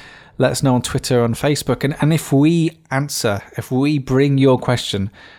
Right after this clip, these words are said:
to the podcast, then we'd also love to send you one of our exclusive Staying In, um, stickers. So that is an incentive if ever I heard one.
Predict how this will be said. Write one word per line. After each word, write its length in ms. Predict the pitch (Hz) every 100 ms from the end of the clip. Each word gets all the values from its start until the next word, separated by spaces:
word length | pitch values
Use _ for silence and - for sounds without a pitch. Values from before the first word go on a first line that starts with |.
| -
to 80 | 113
the 80 | -
podcast, 480 | 113 - 104 98
then 100 | 101
we'd 120 | 101 110
also 280 | 110 - 98
love 240 | 104 95
to 120 | -
send 400 | - 107 101 98
you 240 | 101 95 95 -
one 160 | 101
of 160 | 92 95
our 300 | 95 95 - - - -
exclusive 1200 | 117 - - - - 135 156 165 - 101 90 - _ _ _ _ _ -
Staying 500 | - 113 104 104 101
In, 320 | 98 95 98 _ -
um, 340 | 101 95 95
stickers. 540 | - - 139 107 95 -
So 440 | - - 110 107 - -
that 360 | - 123 127 -
is 320 | 117 104 101 - - - _ _
an 100 | 107
incentive 720 | 101 95 - 101 90 95 - _
if 160 | - - 104
ever 220 | 98 95
I 100 | 92
heard 260 | 98 98
one. 220 | 95 98